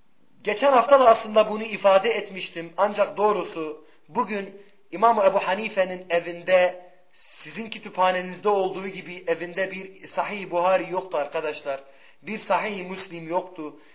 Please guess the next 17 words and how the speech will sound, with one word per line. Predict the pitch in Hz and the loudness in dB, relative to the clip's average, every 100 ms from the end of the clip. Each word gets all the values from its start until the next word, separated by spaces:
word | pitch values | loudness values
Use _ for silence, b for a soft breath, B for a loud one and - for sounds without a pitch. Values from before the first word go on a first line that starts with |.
| b | b
Bir, | 143 214 - | -8 -8 -8
e, | 190 185 180 170 170 165 - _ | -4 -2 0 0 -2 -6 -18 _
bir | 135 196 202 | -16 -12 -6
efendim, | 208 180 196 190 180 | -4 0 -2 -2 -10
bir | 208 | -12
Tirmizi, | - 185 180 196 170 185 | -12 -14 -12 -12 -12 -12
bir | 196 | -8
Nesai, | 180 180 185 190 185 185 | -2 0 2 2 2 -8
bir | 196 190 | -8 -2
Ebu | 175 165 | -2 -2
Davud | 185 190 | -4 -2
veya | 190 185 175 | 2 2 2
diğerleri | 185 185 170 185 | 2 2 2 -6
yoktu. | 190 180 - 147 139 b b b b b _ | -4 -4 -4 -10 -14 b b b b b _
Dolayısıyla | 170 180 185 220 220 185 147 | 2 2 2 -2 2 2 2
bunların | 180 180 190 208 | 2 4 4 2
olmaması, | 190 196 185 165 151 - 165 170 | 2 2 2 2 0 -2 -4 -4